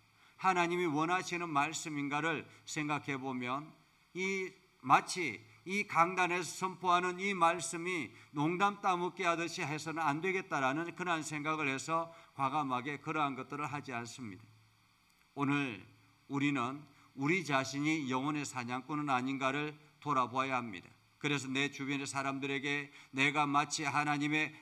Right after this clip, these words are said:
말씀을 전하는 것처럼 해서 그 사람을 이용하고 그러지는 않는지 우리 자신을 돌아보아야 합니다. 그리고 내가 저러한 영혼의 사냥꾼들에게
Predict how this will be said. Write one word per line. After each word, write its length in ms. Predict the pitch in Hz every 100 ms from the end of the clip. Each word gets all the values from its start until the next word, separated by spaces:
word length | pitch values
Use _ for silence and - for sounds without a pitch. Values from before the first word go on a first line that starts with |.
| -
말씀을 600 | 131 143 151 160 147 151
전하는 420 | 147 147 160 160
것처럼 440 | 143 - 156 151
해서 360 | 147 135 160 156 - -
그 140 | - 165
사람을 500 | 160 147 151 156 139
이용하고 920 | 139 156 175 160 151 165 147 107 -
그러지는 480 | 160 170 165 170 165
않는지 600 | 143 143 165 156 120 90 - _ -
우리 260 | 151 170
자신을 400 | 160 147 151 156
돌아보아야 560 | 147 151 139 135 147 143
합니다. 320 | 135 107 85 - _ _ _
그리고 560 | - 190 190 175 180 175 - -
내가 580 | 143 156 185 185 123 - -
저러한 480 | - 220 214 196 160
영혼의 380 | 160 185 220 196
사냥꾼들에게 1300 | - 160 165 170 165 165 147 151 151 180 156 107